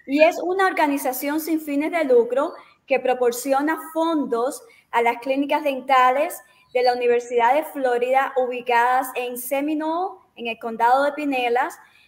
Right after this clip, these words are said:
Naples, en el condado de Collier, y Hialeah, en el condado de Miami-Dade.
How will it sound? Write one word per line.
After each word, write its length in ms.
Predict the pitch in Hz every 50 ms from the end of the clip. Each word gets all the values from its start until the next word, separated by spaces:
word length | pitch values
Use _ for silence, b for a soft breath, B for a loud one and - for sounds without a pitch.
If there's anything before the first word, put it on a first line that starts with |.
| b b
Naples, 680 | 247 262 269 285 302 311 330 320 320 381 381 403 -
en 120 | 330 285
el 120 | 262 240 240
condado 400 | 269 240 233 226 226 226 247 285
de 160 | 320 311 311
Collier, 500 | - 302 285 277 277 285 311 349 381 - -
y 120 | 277 277 294
Hialeah, 680 | 285 254 247 247 233 233 240 247 262 285 320 370 - -
en 120 | 269 262
el 160 | 240 233 226 226
condado 460 | 233 226 220 214 220 226 247 277 269
de 80 | 247
Miami-Dade. 760 | 233 214 202 202 196 208 240 247 240 - 190 160 143 - -